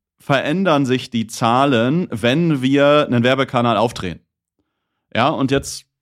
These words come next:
stell dir vor, du schaltest jetzt gerade noch gar keine YouTube-Werbung, hast vielleicht einen YouTube-Kanal, der im Monat vielleicht irgendwie tausend Views auf deine Videos generiert.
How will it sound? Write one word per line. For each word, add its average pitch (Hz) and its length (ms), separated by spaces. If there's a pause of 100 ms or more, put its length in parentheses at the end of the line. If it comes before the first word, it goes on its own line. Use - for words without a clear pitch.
(160)
stell 139 160
dir 160 100
vor, 160 400
du 135 300
schaltest 147 320
jetzt 123 140
gerade 135 180
noch 123 140
gar 151 160
keine 123 220
YouTube-Werbung, 107 720
hast 131 200
vielleicht 127 400
einen 113 200
YouTube-Kanal, 123 960 (380)
der 113 180
im 113 80
Monat 127 360
vielleicht 120 320
irgendwie 113 300
tausend 123 400
Views 165 260
auf 113 140
deine 113 260
Videos 127 340
generiert. 95 600